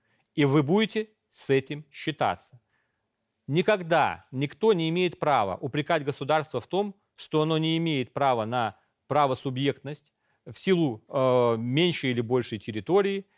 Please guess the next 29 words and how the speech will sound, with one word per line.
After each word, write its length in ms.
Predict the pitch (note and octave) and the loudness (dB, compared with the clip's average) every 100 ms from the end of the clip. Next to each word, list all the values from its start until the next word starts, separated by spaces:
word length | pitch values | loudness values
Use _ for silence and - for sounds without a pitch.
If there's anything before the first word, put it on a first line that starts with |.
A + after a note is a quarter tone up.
| _ - | _ 0
или 200 | E3+ C#3+ | 2 2
года 340 | B2 F#3 F3 | 2 2 2
образования 680 | - A#2+ A2+ A2 B2 C3 A2+ | 0 -2 -2 0 0 0 -4
того 280 | G#2+ A2 A2 | -6 -4 -4
или 100 | G2+ | -4
иного 200 | G#2 G2+ | -8 -8
государства. 540 | G2 - G2+ F#2 - | -10 -10 -10 -10 -8
Если 340 | A#2+ A3+ A#3 | 0 2 4
мы 400 | B3+ A#3+ A#3 G#2+ | 4 6 4 2
начнём 440 | G#2+ B2+ - F3+ A#2 | -2 -6 -4 -4 -4
заниматься 440 | A2 C#3 C3 - | -6 -2 -2 -4
такими 360 | G2+ A#2 C#3 A2+ | -12 -12 -8 -6
вопросами, 540 | G#2+ - G#3+ - C3 - _ _ _ | -6 -6 -10 -10 -18 -20 _ _ _
то 100 | D#3+ | 4
мы 120 | G3 | 4
погрузим 600 | F3 D#3 D#3+ C3+ G#3+ - - | 4 2 0 2 -2 -4 -16
всю 280 | - G#3 G3 | -6 -2 0
Европу 440 | B2+ B2 F#3+ C3 | 0 0 -2 -6
и 160 | - A#2+ | -8 -6
весь 240 | A#2+ - | -6 -6
мир, 240 | C#3 G#3 - | -6 -6 -10
всё 220 | - - F#3 | -6 0 2
человечество 640 | - B2+ C#3 E3 - B2 | 2 0 0 -4 -6 -6
в 100 | - | -4
пучину 380 | - A#2 C#3+ A#2 | -8 -6 -6 -4
войн, 340 | A#2 F3 F3+ - _ _ - | 0 0 0 -8 _ _ -4
противоречий 680 | B2+ C3+ A#2+ C3+ D#3 C#3+ | -2 2 2 2 -2 -8
и 160 | C#3 A#2+ | -10 -4
конфликтов. 540 | C#3+ B2+ C3 - G2 | -2 -2 -6 -10 -14